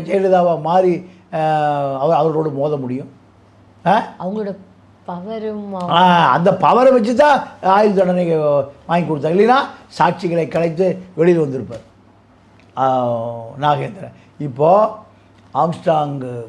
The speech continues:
Speaker 1: கொலை செய்யப்பட்டு விட்டது. ஆம்ஸ்ட்ராங் கொலை முடிந்த பிறகு ஆம்ஸ்ட்ராங் கொலையில பல அரசியல்வாதிகள், ஆ, தலையீடு இருக்கு. பல கோடி பணம் அதுல, ஆ, ம-, ஆ, புரட்டப்பட்டிருக்கு. இந்த, ஆ,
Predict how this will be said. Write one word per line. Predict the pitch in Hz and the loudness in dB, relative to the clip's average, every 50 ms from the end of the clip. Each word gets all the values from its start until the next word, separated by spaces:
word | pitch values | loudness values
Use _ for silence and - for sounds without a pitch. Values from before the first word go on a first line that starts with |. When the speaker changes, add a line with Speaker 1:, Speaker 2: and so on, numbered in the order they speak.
| - | -8
Speaker 1:
கொலை | - 135 147 147 143 131 | -6 -2 0 0 0 -2
செய்யப்பட்டு | - - 127 127 131 101 - 120 117 135 | -4 -8 -8 -8 -8 -10 -12 -14 -14 -14
விட்டது. | 110 101 90 - - - - _ _ - - _ _ _ _ - - - - - - - - - - | -14 -14 -16 -18 -20 -20 -20 _ _ -20 -20 _ _ _ _ -20 -20 -20 -20 -20 -20 -20 -20 -10 -6
ஆம்ஸ்ட்ராங் | 151 160 180 - - 196 202 208 190 160 | -4 -2 -2 -2 0 0 0 0 0 0
கொலை | 165 170 165 160 | 0 0 0 0
முடிந்த | 143 139 143 156 160 160 156 160 | -2 -2 -4 -4 -4 -2 -2 -4
பிறகு | 139 123 143 139 147 131 131 139 127 - - 123 - - - - - - - - - - - - - - - _ - - - - _ - - - | -4 -4 -4 -2 -2 -2 -4 -4 -6 -8 -10 -12 -14 -16 -20 -20 -20 -20 -20 -20 -20 -20 -20 -20 -20 -20 -20 _ -20 -20 -20 -20 _ -20 -10 -2
ஆம்ஸ்ட்ராங் | 127 147 180 190 180 185 196 196 190 170 | 0 2 2 4 4 4 4 4 4 4
கொலையில | 160 160 165 165 175 170 - | 4 4 4 4 4 2 2
பல | - 135 147 160 | 2 2 4 4
அரசியல்வாதிகள், | 165 160 151 165 147 170 170 160 160 156 151 151 143 147 156 147 - - - - _ _ - | 4 2 2 0 -2 -4 -2 -2 0 -2 -2 -2 -4 -6 -8 -10 -12 -20 -20 -20 _ _ -6
ஆ, | 143 143 | -4 -4
தலையீடு | 135 139 143 143 151 151 143 135 123 | -2 0 2 2 2 2 0 0 0
இருக்கு. | 135 117 - - - - - - - - - - | -2 -4 -6 -10 -18 -20 -20 -20 -20 -20 -8 -2
பல | - 156 190 185 | 2 4 4 4
கோடி | 175 156 185 180 165 | 6 6 6 4 4
பணம் | - - 147 160 180 185 | 4 2 2 2 2 2
அதுல, | 175 165 156 151 147 139 127 120 117 107 - - - _ _ - | 2 2 2 2 2 2 0 0 -2 -6 -10 -16 -20 _ _ -6
ஆ, | 135 135 135 131 127 127 | -2 0 0 0 0 -2
ம-, | 127 123 127 127 123 120 113 - - - - - - | -4 -4 -4 -4 -6 -6 -8 -12 -18 -20 -20 -10 -6
ஆ, | 143 139 131 123 120 110 107 135 123 110 | -4 -4 -4 -4 -6 -8 -10 -12 -6 -2
புரட்டப்பட்டிருக்கு. | 135 156 165 151 156 127 127 123 113 120 113 95 110 120 - - - - - - - - - - - - - - - - - | 0 0 2 2 0 -2 -2 -4 -6 -6 -8 -8 -12 -14 -16 -18 -20 -20 -20 -20 -20 -20 -20 -20 -20 -20 -20 -20 -20 -6 -2
இந்த, | 180 170 170 160 160 | -2 2 4 4 4
ஆ, | 151 147 143 139 135 135 131 127 127 127 127 123 123 | 4 4 4 4 4 4 4 2 -2 -2 -4 -4 -4